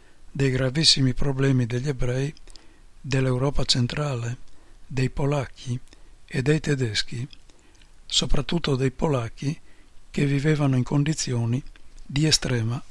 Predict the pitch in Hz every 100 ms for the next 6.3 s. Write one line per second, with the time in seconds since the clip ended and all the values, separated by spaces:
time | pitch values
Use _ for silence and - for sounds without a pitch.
0 | - 147 147 143 - 113 120 - - -
1 | - - - - - - - - - -
2 | - - 151 - 175 170 156 156 147 127
3 | 135 117 127 - 147 143 123 127 120 -
4 | 151 123 117 135 - - - - - -
5 | 143 147 - 135 160 143 - 120 147 -
6 | 127 127 135